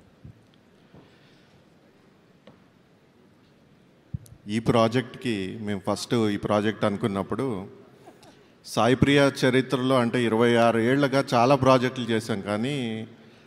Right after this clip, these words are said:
ఒక కొత్త ప్రాజెక్టు అంటే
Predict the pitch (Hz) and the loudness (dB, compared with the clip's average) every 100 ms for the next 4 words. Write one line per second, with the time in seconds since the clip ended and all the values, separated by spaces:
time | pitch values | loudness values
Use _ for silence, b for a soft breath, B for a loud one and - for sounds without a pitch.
0 | B - 110 - 117 - 127 - - 143 | B -8 -6 -6 -6 -4 -4 0 2 6
1 | 143 127 131 - 131 127 117 - - - | 4 4 -2 -2 -4 -2 -6 -12 -18 -8
2 | 113 113 135 123 127 120 | -6 -2 0 0 -4 -8